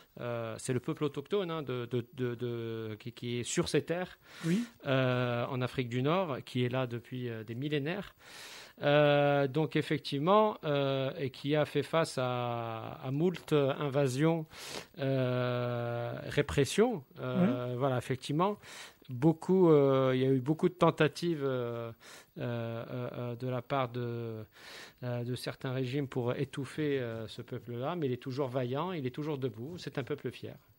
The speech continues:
Speaker 2: D'accord.
Speaker 1: Et il le restera, je pense.
Speaker 2: Mais, mais est-ce que vous ne trouvez pas que, c'est-à-dire l'avenir du, du peuple amazir, C'est, j'allais dire, en, en, dans le vivre ensemble, dans le partage. C'est-à-dire, euh, c'est-à-dire les Amazirophones, ils ont tout à gagner,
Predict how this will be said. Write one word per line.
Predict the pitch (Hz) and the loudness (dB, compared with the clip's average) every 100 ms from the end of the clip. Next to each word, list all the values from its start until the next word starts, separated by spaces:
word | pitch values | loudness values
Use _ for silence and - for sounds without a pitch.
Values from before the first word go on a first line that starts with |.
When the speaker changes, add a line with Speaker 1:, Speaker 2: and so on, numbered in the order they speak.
| - - - 190 | -20 -20 -8 -2
Speaker 2:
D'accord. | 233 220 | 4 6
Speaker 1:
Et | 151 | 8
il | |
le | 160 | 8
restera, | 151 - 160 113 123 | 8 4 2 2 0
je | 120 | -2
pense. | 196 202 | 2 4
Speaker 2:
Mais, | 240 - 220 | 4 2 -2
mais | 269 277 | -2 -4
est-ce | 254 | -6
que | - | -2
vous | 294 175 | -2 -2
ne | |
trouvez | - 185 190 | -12 -10 -10
pas | 254 262 | -8 -8
que, | - 165 135 - - - - - | -4 -4 -4 -10 -20 -20 -20 -6
c'est-à-dire | 165 156 | -2 2
l'avenir | 196 165 208 233 147 | 2 2 0 -2 -4
du, | 143 139 127 120 120 _ | -6 -6 -6 -8 -12 _
du | 135 | -20
peuple | 180 - 160 | -16 -14 -8
amazir, | 170 147 214 349 - - - - - - | -8 -4 -2 -4 -6 -20 -20 -20 -20 -12
C'est, | - 180 180 160 | 0 2 2 0
j'allais | 147 156 160 | -4 -4 -2
dire, | 170 | 0
en, | 160 160 | 0 0
en, | 180 160 | -2 2
dans | 185 | 2
le | 208 | 2
vivre | 202 240 | 2 2
ensemble, | 254 262 269 196 | 0 2 2 2
dans | 160 170 | 0 0
le | |
partage. | 170 226 - 233 151 - - - - - | 0 -2 2 2 2 -4 -20 -20 -20 -18
C'est-à-dire, | - 185 175 | 0 2 4
euh, | 170 156 147 - - | 2 0 -2 -6 -18
c'est-à-dire | - 156 143 131 | -16 -12 -8 -6
les | 143 131 202 | -6 2 4
Amazirophones, | 202 165 175 170 - 277 277 | 4 2 0 -2 0 0 0
ils | 170 147 | -2 -4
ont | 151 | -6
tout | - 294 | -6 -4
à | 190 | -4
gagner, | 143 160 165 262 | -2 0 2 2